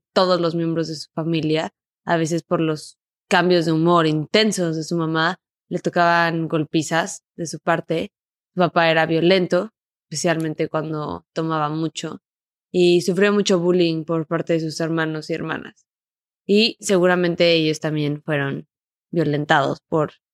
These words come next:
miembros de su familia, ya sea su papá, su mamá. Entonces, yo creo que había mucho abuso en ese hogar.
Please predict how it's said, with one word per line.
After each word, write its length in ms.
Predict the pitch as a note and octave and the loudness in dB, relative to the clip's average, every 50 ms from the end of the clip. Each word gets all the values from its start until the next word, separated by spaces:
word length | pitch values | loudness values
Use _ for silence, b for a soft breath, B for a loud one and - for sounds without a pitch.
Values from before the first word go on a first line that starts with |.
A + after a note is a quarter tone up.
| _ _ _ - | _ _ _ -4
miembros 560 | F3+ F3+ F3 E3+ D#3+ D#3 D3+ D3+ D3+ D3+ - | 2 4 4 4 4 2 2 0 0 0 0
de 100 | D3+ D3+ | 0 -2
su 360 | - - - D#3 D3+ E3 - _ _ _ _ _ _ _ - | -2 -4 -6 -4 -4 -4 -6 _ _ _ _ _ _ _ -6
familia, 440 | - E3 D#3+ D#3+ D3+ C#3 - - - | -2 0 0 2 0 0 0 0 0
ya 160 | F#2 - - | 0 0 -2
sea 140 | D3+ D3+ D3+ | -4 -6 -12
su 80 | D3+ - | -10 -8
papá, 300 | E3 D#3 - F3 F3 E3+ | -8 -2 0 0 0 0
su 120 | - E3+ | -2 -6
mamá. 460 | D#3 D3+ D3+ D#3 D#3 D3+ D#3 E3 - _ | -4 -2 -2 0 0 0 -2 -4 -10 _
Entonces, 220 | - - E3 E3 | -8 -4 0 0
yo 60 | E3 | 2
creo 120 | D#3+ D#3+ D3+ | 2 0 0
que 160 | - D#3+ D#3 | 0 2 2
había 240 | D3+ D#3 D#3+ D#3+ D#3+ | 2 2 2 2 2
mucho 320 | E3 E3 E3 D#3+ - E3+ | 2 0 0 0 -2 -4
abuso 280 | D#3 E3 E3 D#3 - D#3+ | -2 -2 -2 0 0 -2
en 100 | E3 D#3 | -2 -2
ese 160 | D3 - D#3+ | -4 -4 -4
hogar. 260 | D#3 D#3 D3 - | -2 -2 -4 -6